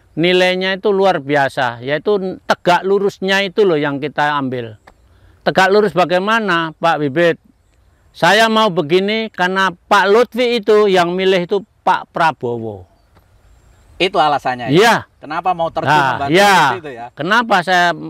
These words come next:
Speaker 1: terjun seperti ini? Karena Pak Lutfi itu yang milih Pak Prabowo. Pak Prabowo itu pilihan saya.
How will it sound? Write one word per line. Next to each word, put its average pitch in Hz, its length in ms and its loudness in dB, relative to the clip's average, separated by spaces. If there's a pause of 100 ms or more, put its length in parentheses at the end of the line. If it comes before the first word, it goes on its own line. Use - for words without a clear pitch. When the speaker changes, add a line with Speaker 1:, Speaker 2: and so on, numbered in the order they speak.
(380)
Speaker 1:
terjun 160 320 0
seperti 156 420 -4
ini? 131 220 -6
Karena 214 260 -2
Pak 208 160 0
Lutfi 208 300 -2
itu 240 100 -6
yang 180 220 0
milih 196 180 -2
Pak 185 240 -2
Prabowo. 147 560 -2 (380)
Pak - 240 0
Prabowo 196 640 0
itu 247 100 -2
pilihan 220 460 0
saya. 214 560 2